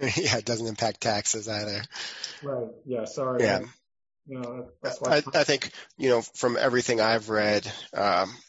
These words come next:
Speaker 1: unless we have that shift in Georgia, which is, you know, the odds are, are against it at the moment, but, um, everything I've read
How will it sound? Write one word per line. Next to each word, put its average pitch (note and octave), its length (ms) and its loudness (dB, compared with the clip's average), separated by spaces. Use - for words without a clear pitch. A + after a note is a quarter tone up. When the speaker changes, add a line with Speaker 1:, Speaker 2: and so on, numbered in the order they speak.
Speaker 1:
unless A#2+ 380 2
we A#2 80 -2
have G#2+ 200 2
that G2 180 0
shift - 340 0
in G#2+ 120 -4
Georgia, G#2+ 440 -2
which G2+ 260 -4
is, - 420 2
you - 120 -12
know, G2+ 240 -6
the G2+ 140 -6
odds G2+ 380 -2
are, F#2 400 -4
are G2 220 -2
against G2 440 -4
it G2 60 -6
at F#2 120 -6
the G2 80 -10
moment, F#2+ 560 -6
but, - 200 -4
um, E2+ 340 -4
everything A#2+ 380 2
I've A2 360 2
read G2+ 320 2